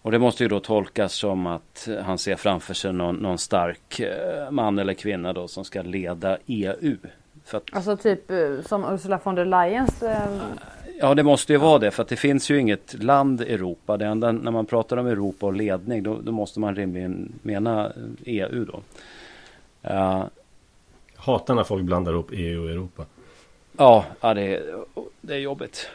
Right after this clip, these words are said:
Speaker 1: Usch. Mi-, mitt problem med det här, det är att jag,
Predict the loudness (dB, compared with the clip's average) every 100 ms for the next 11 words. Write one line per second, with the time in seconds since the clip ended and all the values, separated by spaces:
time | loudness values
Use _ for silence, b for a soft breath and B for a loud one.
0 | B B -12 -14 -20 _ B B B B
1 | _ -20 B B B B -6 0 0 0
2 | 0 2 2 4 4 2 0 -2 0 -2
3 | -6 -10 B B -2 2 2 0 -6 -20
4 | -20 b b b b b _ -10 -10